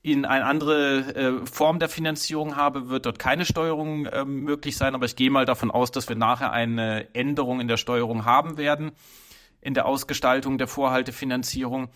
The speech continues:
Und, ähm, dann führt das dazu, dass eben dieser Mengenanreiz nicht mehr da ist.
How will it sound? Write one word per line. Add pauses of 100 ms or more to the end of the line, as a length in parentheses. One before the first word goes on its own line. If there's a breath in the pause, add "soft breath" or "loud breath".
(680 loud breath)
Und,
ähm,
dann
führt
das
dazu,
dass
eben
dieser
Mengenanreiz
nicht
mehr
da
ist.